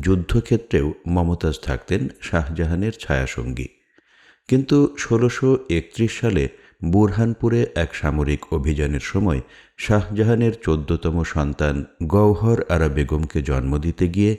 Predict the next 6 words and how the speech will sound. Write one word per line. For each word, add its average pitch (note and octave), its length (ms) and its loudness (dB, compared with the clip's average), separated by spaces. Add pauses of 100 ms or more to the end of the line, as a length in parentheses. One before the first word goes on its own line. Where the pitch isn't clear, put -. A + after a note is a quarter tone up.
(360)
অতিরিক্ত G2+ 560 2
রক্তক্ষরণে E2 800 0
মৃত্যুবরণ C#2 680 -2
করেন E2+ 360 -2 (140)
মমতাজ C2+ 440 -4 (100)
মহল। C2 260 -4